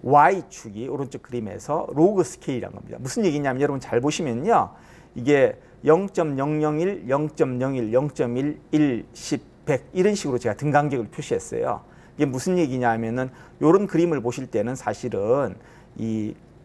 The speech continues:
코로나 확진 숫자는 소위 말해서 기하급수적으로 늘기 때문에 이렇게 여러분들이, 어, 여기 Y축을 가지고 선형으로 한 게 아니라 소위 말하는 로그 스케일로 해야만이 사실 어떤 경향이,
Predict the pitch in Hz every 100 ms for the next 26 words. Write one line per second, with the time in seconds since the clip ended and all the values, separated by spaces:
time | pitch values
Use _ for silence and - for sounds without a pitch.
0 | - - 175 202 180 185 - 190 - -
1 | 117 127 131 143 131 120 - - 170 254
2 | 185 - 214 151 127 127 127 139 117 98
3 | 101 127 135 - - - - 143 147 -
4 | 127 127 143 110 110 104 98 101 147 180
5 | - - - - 104 110 139 123 113 123
6 | 151 - - 143 110 98 117 156 - 185
7 | 220 226 156 135 123 107 95 101 131 -
8 | 127 117 117 117 123 151 233 214 - -
9 | 127 117 123 107 87 101 143 - 107 123
10 | 107 117 - 123 123 120 104